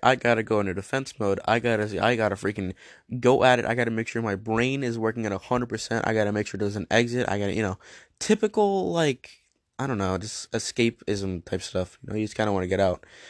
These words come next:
You know, you gotta look for the exit, whatever, not fight your enemies, whatever. But then there's hype adrenaline, which is what I love,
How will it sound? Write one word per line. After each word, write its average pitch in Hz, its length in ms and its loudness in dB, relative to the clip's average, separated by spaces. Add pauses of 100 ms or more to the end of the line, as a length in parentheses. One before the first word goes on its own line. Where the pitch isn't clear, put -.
(420)
You 117 120 0
know, 98 100 4
you 95 100 2
gotta 98 380 4
look 98 160 -2
for 98 240 -2
the 95 260 2
exit, 98 380 0
whatever, 92 320 0
not 92 200 -2
fight 90 220 -4
your 90 100 -2
enemies, 92 360 -4
whatever. 90 360 -4
But - 220 0
then 104 280 0
there's 92 200 0
hype 131 300 2
adrenaline, 90 540 -4
which 90 120 -8
is 92 80 -8
what 90 320 0
I 92 140 2
love, 90 560 2